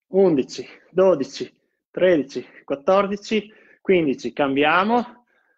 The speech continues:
cambio piede, anche in questo caso attenti a non cedere con la parte sinistra. Facciamo cin-, quindici colpi verso l'alto, range di movimento ridotto, quindi non scendo molto, solo la parte alta. Due,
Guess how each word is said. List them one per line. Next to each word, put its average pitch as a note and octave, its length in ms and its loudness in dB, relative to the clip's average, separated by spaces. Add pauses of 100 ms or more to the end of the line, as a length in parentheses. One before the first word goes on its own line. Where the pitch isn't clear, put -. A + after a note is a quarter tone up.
cambio D#3+ 340 -6
piede, G3 460 -2
anche E3 260 -8
in E3+ 80 -2
questo D#3 240 -6
caso D3 280 -4
attenti E3 360 -2
a D3+ 60 -2
non D#3+ 440 -4 (460)
cedere D#3 380 2
con C#3 100 2
la C3 80 0
parte D3 240 0
sinistra. F3 600 0 (720)
Facciamo F3 260 2
cin-, G3 380 2
quindici G3 500 2
colpi F#3 300 2
verso F3 320 2
l'alto, C#3+ 600 -2 (640)
range F#3+ 680 -2
di F3+ 100 -6
movimento F#3+ 520 -4
ridotto, D#3 420 -4
quindi F3 200 -6
non F#3+ 180 -4
scendo F3 320 -4
molto, F3+ 460 0
solo F#3+ 340 0
la F#3 100 4
parte F3+ 280 0
alta. C3 380 -4
Due, D3+ 420 2